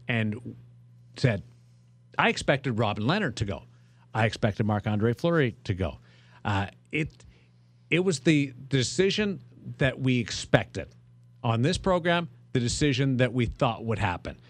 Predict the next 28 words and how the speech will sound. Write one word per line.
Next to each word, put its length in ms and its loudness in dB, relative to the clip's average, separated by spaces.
Based 340 4
on 340 2
the 100 4
body 380 2
of 100 2
work 280 2
during 180 4
the 80 0
course 320 0
of 80 -4
the 60 0
season, 480 -2
the 80 2
way 420 4
that, 320 0
uh, 140 -8
Marc-Andre 640 2
Fleury 460 0
performed 720 0
down 220 6
the 60 0
stretch 440 -2
when 100 0
they 80 0
got 220 4
into 260 2
a 60 4
rotation, 720 2